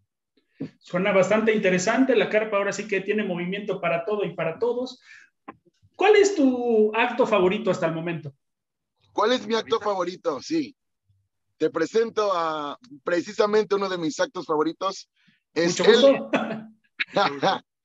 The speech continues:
Speaker 2: Él es el, el que hace la parte del fuego.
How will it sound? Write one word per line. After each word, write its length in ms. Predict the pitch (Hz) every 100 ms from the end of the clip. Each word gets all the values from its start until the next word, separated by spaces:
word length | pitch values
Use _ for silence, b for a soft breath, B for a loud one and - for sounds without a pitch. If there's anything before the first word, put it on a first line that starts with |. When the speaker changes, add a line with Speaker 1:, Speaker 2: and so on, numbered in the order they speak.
| _
Speaker 2:
Él 240 | - 220 233
es 240 | 226 -
el, 640 | 185 196 185 180 170 165 160 156
el 300 | 160 160 151
que 100 | 175
hace 240 | 185 175 196
la 140 | 165
parte 380 | 170 180 - 196
del 260 | 170 151 120
fuego. 640 | 160 175 170 151 139